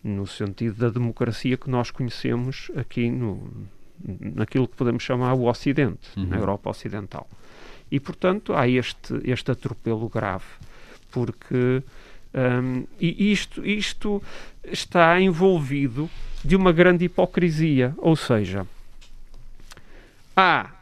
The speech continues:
Speaker 1: eh, no sul da, da, da Ucrânia duas províncias que se, que se declaram separatistas, a Rússia reconhece a independência delas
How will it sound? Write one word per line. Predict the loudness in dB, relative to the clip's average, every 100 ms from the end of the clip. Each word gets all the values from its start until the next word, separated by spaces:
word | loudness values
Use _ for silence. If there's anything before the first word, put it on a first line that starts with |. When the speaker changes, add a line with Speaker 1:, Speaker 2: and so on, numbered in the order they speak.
| -18 -12
Speaker 1:
eh, | -6 -4 -2 -2 -4 -4 -4
no | -4 -4
sul | -4 0 0 2
da, | 2 4 2
da, | 0 -2 0
da | -2
Ucrânia | -2 -2 0 0 -2
duas | -4 -8 -8
províncias | -10 -6 -4 -4 -6 -12 -12
que | -14
se, | -12 -10 -8 -8 -8 -8 -10 -12 -12 -14 -16
que | -16
se | -12
declaram | -12 -8 0 2 2 -4
separatistas, | -10 -8 -6 -4 -4 -4 -6 -6 -6 -4 -4 -4 -6 -8 -10 2
a | 4
Rússia | 4 0 -4 -4 -8 -6 -4
reconhece | 0 0 0 -2 2 2 2 2
a |
independência | 2 2 0 2 2 2 2
delas | 4 2 0 -8 -12